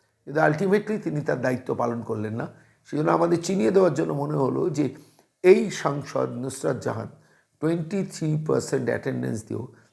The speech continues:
তিনি এখনও সাংসদ হয়ে বসে আছেন। এবং কী করছেন, বসিরহাটের মানুষ কী মনে করছে জানেন? বসিরহাট মানুষের একটা ছোট্ট বাইট আপনাদের কাছে শোনাবো।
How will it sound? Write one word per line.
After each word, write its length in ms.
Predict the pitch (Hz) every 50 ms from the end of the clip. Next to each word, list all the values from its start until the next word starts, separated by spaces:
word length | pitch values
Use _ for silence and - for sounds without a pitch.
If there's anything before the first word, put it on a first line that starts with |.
| _ -
তিনি 180 | 127 131 143
এখনও 300 | 139 147 - - 165 170
সাংসদ 400 | 151 156 139 131 131 - - 165
হয়ে 120 | 156 170 175
বসে 280 | 156 151 151 156 190
আছেন। 220 | 175 170 214 220 214 - - - - - - _ - _ -
এবং 160 | - 190 214 202 -
কী 120 | 233 247
করছেন, 440 | 247 277 262 269 - 233 170 156 143
বসিরহাটের 460 | 147 156 156 - 208 196 196 220 214
মানুষ 280 | 185 185 196 208 202 -
কী 100 | - 233
মনে 200 | 196 214 214 220
করছে 240 | 214 220 220 - 247
জানেন? 240 | 254 240 190 120 107 - - - _ _ _ _ _ _ _ - -
বসিরহাট 340 | 135 - 190 196 190 190 190
মানুষের 360 | 175 175 180 170 - 196 196
একটা 120 | - 196
ছোট্ট 300 | - - - - - -
বাইট 380 | 175 127 117 120 127 - - 135
আপনাদের 320 | 127 - - 117 113 117
কাছে 200 | 120 117 107 123
শোনাবো। 320 | 107 - 104 104 104 98